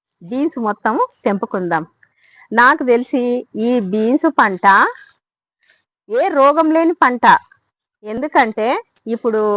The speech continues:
చలికాలం కాబట్టి చలికాలంలో ఏదైనా తీగ జాతి మొక్కలు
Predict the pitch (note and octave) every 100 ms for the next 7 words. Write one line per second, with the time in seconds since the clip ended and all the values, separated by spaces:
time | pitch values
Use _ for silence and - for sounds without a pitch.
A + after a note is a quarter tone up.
0 | - _ G#3 A3 - B3+ B3 A3 G3 F#3+
1 | F#3+ - A3 F#4+ G#4+ _ - G3+ A3 C#4+
2 | C#4 B3 G3 F#3 G#3+ F#4+ - _ _ A3
3 | B3+ A#3 A3 G#3 G#3+ G#3 B3 C4+ C#4 C#4+
4 | A#3 - A3